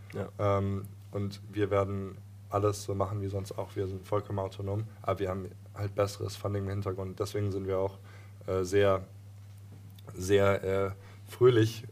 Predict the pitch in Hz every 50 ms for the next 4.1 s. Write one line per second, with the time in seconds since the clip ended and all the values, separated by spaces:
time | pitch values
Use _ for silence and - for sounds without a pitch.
0 | - - 104 101 101 98 95 95 92 92 - 101 98 - - 104 101 - 107 104
1 | 98 101 104 101 - - 110 110 110 104 101 104 101 - 107 104 101 104 95 101
2 | 104 - 98 98 - - 110 110 107 - - - - - - - 110 107 104 101
3 | 98 98 - 113 113 - - - - 92 92 98 104 104 - - 107 104 104 104
4 | 110